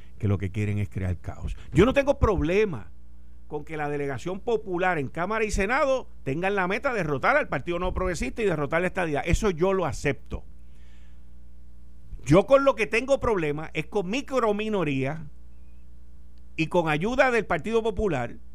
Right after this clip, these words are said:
el que cree en caos para la ciudadanía. Y cada vez que lo vea, lo voy a identificar.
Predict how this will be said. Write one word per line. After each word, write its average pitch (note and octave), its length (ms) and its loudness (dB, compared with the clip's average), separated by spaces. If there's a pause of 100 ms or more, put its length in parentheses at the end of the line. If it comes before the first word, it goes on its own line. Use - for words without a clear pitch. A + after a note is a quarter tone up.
(380)
el F3 200 0
que F3 160 0
cree B3+ 240 4
en B3 100 -2
caos D4 460 2
para D#3+ 200 -2
la D3 120 0
ciudadanía. B2+ 640 -2 (1200)
Y E3 120 -2
cada B3 240 8
vez C4+ 120 4
que C4 140 -2
lo C4+ 100 4
vea, C#4+ 180 4
lo G3 120 0
voy E3+ 140 0
a - 20 0
identificar. D#3+ 580 -4